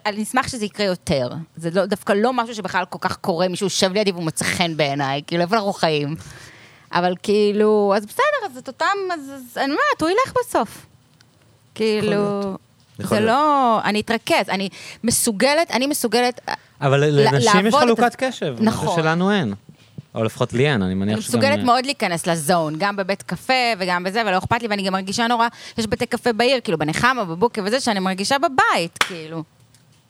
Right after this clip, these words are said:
Speaker 1: זה נוח לי.
Speaker 2: סבבה?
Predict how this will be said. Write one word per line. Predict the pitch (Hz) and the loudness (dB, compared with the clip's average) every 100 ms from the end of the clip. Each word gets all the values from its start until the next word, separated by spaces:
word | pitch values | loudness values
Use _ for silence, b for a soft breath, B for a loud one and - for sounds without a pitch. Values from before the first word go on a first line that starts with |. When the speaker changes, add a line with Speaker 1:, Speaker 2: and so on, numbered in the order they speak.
| _ _ _ _ _ _ | _ _ _ _ _ _
Speaker 1:
זה | 190 | -6
נוח | 190 208 294 392 - | -2 2 2 0 -4
לי. | 135 147 - _ _ b b b b b _ - | -6 -8 -14 _ _ b b b b b _ -8
Speaker 2:
סבבה? | 113 127 | 0 2